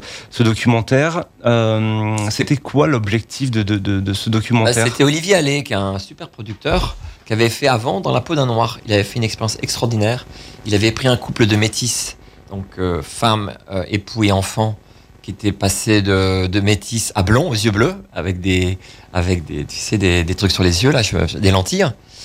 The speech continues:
Speaker 2: Et puis, il avait pris un couple un peu bourgeois, qu'il avait transformé en noir, avec des perruques et tout ça. Et je peux te dire que c'était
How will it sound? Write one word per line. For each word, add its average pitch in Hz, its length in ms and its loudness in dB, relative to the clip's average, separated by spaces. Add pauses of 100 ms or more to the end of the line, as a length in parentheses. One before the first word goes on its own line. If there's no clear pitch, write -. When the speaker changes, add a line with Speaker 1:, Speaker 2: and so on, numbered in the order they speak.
(320)
Speaker 2:
Et 101 100 2
puis, 139 160 0
il 127 60 4
avait 101 160 2
pris 139 200 -2
un 107 160 4
couple 120 400 -2
un 104 60 4
peu 98 160 -2
bourgeois, 107 680 0 (580)
qu'il 101 100 -2
avait 98 100 2
transformé 113 380 -2
en 113 80 2
noir, 95 420 -2 (100)
avec 92 200 -2
des 90 100 -6
perruques 101 380 -2
et - 20 -8
tout - 140 -14
ça. - 100 -14 (460)
Et 104 40 -4
je 92 140 -2
peux - 160 -4
te - 140 0
dire 90 240 -2
que - 100 -8
c'était - 380 -6